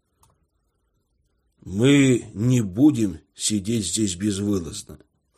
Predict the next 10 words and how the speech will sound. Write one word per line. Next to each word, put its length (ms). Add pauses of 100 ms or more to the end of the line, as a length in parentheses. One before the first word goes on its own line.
(120)
Следить, 500
насколько 480
необходимо, 600
чтобы 280
Марван 540
ненароком 520
не 80
помер, 340
и 180
всё. 460